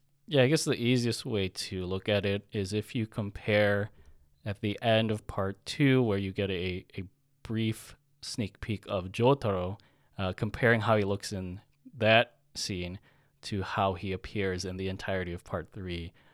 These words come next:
you can tell, like, the, the style has, has changed a bit. Uh,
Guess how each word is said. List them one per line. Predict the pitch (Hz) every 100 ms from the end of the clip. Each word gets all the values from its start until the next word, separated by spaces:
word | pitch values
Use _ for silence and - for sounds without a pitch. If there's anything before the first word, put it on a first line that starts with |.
| _
you | - 123
can | 120 101
tell, | - 101 90
like, | 90 -
the, | 95 90
the | 101
style | - - 87 85 87
has, | 90 - -
has | 98 85 -
changed | - 87 82 82 -
a |
bit. | 85 87 87 - _ _ _ _ _
Uh, | 90 87